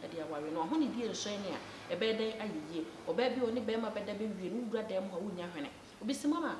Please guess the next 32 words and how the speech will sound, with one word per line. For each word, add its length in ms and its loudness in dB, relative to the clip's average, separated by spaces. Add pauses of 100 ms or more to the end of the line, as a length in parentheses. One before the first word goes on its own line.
(180)
me 80 2
wura 260 0
a 280 -2
me 80 -4
guy 260 0
ne 120 2
dan 220 0
mu 160 -4
paa 320 -2
no, 100 -4 (320)
na 100 0
wɔne 220 2
ɔbaa 300 -2
foforɔ 320 -6
akɔda." 280 -10
Wonnya 360 2
hwene, 160 -2
ɛyɛ 260 -2
die 140 -6
nti, 240 -6
ɛyɛ 160 0
ne 80 -4
twɛ 220 -2
ne 60 0
ho 200 -2
no. 160 0 (240)
Wansiesie 640 0
ne 160 2
yie. 180 0 (300)
Mesrɛ 240 0
wo, 160 2
wokɔ 160 2